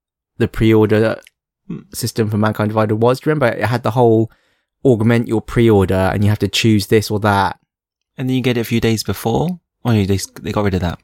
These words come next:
Speaker 1: Uh, and then they got rid of the whole thing. And then I think I might have completely forgotten about it and then just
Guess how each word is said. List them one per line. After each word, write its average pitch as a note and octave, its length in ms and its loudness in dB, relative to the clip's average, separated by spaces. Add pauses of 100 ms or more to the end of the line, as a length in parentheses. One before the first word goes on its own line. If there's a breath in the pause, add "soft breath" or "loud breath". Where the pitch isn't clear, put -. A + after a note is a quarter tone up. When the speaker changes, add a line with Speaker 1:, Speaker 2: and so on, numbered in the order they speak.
Speaker 1:
Uh, - 40 0
and C3 200 2
then C3 80 4
they B2+ 100 4
got B2+ 140 2
rid A#2+ 100 6
of A2 60 4
the G#2+ 80 4
whole G#2 140 4
thing. F#2+ 420 0 (680)
And B2 80 0
then C#3+ 100 0
I F#3+ 60 -2
think A#3 140 0
I F#3+ 60 0
might E3 160 0
have D3+ 100 -4
completely C#3+ 380 0
forgotten A#2 280 0
about F#2+ 240 0
it - 80 -6
and G#2 120 0
then G#2+ 140 2
just G#2+ 200 -4